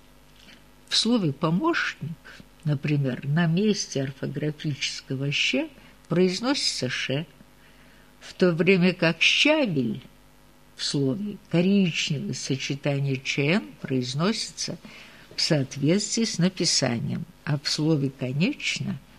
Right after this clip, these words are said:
на месте «чн» произносится «шн».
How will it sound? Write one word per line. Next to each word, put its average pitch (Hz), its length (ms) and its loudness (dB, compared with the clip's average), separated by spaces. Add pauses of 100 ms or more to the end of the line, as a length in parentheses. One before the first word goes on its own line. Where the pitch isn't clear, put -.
(100)
на 143 320 0 (640)
месте 151 500 2
«чн» 131 480 -2 (160)
произносится 147 1040 -4
«шн». - 580 -4